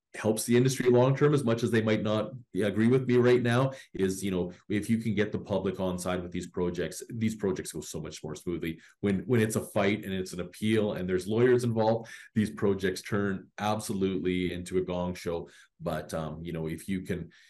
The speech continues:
if you can, uh, address this, or I guess be required to address these before the application even goes into the A U C, these projects can actually go pretty smoothly and, and get the community buy-in. And we've, we've seen that with some of the projects. We've seen,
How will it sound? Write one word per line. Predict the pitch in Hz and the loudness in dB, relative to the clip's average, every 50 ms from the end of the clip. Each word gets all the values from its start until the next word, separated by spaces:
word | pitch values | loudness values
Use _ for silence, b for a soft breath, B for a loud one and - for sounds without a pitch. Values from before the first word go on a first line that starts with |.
| b b - | b b -12
if | 82 78 - | -10 -8 -6
you | 92 90 | -6 -6
can, | 87 - 85 82 | -6 -6 -8 -6
uh, | 82 80 80 73 - - - | -4 -4 -6 -6 -6 -8 -10
address | - - - 98 95 95 - - | -10 -2 0 2 2 2 2 2
this, | 104 98 - | 0 0 2
or | 90 85 82 80 76 | 0 -2 -2 -2 -4
I | 76 | -6
guess | 78 85 82 82 - | -4 -4 -4 -6 -6
be | - 95 90 | -6 -6 -4
required | 82 85 - - - 95 104 113 117 117 | -4 -4 -8 -4 -2 2 4 4 2 4
to | 104 98 | 2 0
address | 92 82 87 85 85 - | 0 0 -2 -4 -4 -6
these | - 87 87 85 - - | -6 -6 -6 -6 -8 -12
before | _ - - - 104 101 | _ -18 -6 -4 -2 0
the | 92 95 | 2 0
application | 92 90 90 - 90 - 92 90 87 85 - - | 0 0 -2 -6 -8 -4 -4 -4 -4 -4 -8 -8
even | 95 90 92 90 | -8 -6 -6 -4
goes | 85 92 90 90 90 98 | -2 -2 -2 0 -2 -2
into | 98 98 - | -4 -6 -4
the | - 110 | -4 -2
A | 117 | 0
U | 117 117 | 0 -2
C, | 113 - - 123 139 135 139 B B B B B B B - | -2 -2 -2 -2 -2 -2 -6 B B B B B B B -10
these | - 95 - | -10 -10 -10
projects | - 87 85 87 90 92 90 - | -4 -4 -4 -2 -2 -2 -4 -4
can | - - 87 85 | -6 -6 -6 -4
actually | 85 82 80 - - 82 76 | -4 -6 -6 -6 -6 -6 -6
go | 73 82 78 | -4 -4 -6
pretty | 76 - - 85 80 | -6 -6 -8 -8 -8
smoothly | 78 - - 92 90 92 98 120 135 127 101 | -8 -8 -6 -2 -2 -2 0 0 0 0 0
and, | 98 101 104 101 | -2 -2 -2 -4
and | - - 113 117 117 120 117 113 | -4 -2 -2 0 2 2 2 2
get | 101 90 - - | 0 -2 -2 -6
the | - 95 | -14 -14
community | - - 98 98 107 110 101 78 | -10 -6 -6 -4 -2 -2 -2 -2
buy-in. | 80 87 90 110 104 87 85 | -2 -2 -2 -2 -2 -4 -6
And | 85 90 | -6 -4
we've, | 95 104 104 92 | -2 -2 -2 2
we've | 113 120 117 117 | 2 2 2 2
seen | - 107 101 98 | 0 -4 -2 -2
that | 104 98 85 | -2 -4 -4
with | 101 98 | -6 -6
some | - 98 95 | -6 -4 -4
of | 98 | -4
the | 101 95 | -4 -6
projects. | - - 104 110 107 110 110 110 110 - B B B B B B - | -6 -4 -4 -4 -2 0 0 0 0 -4 B B B B B B -4
We've | 92 95 92 | -4 -4 -4
seen, | - - 95 92 92 90 | -4 -2 -2 -2 -2 -4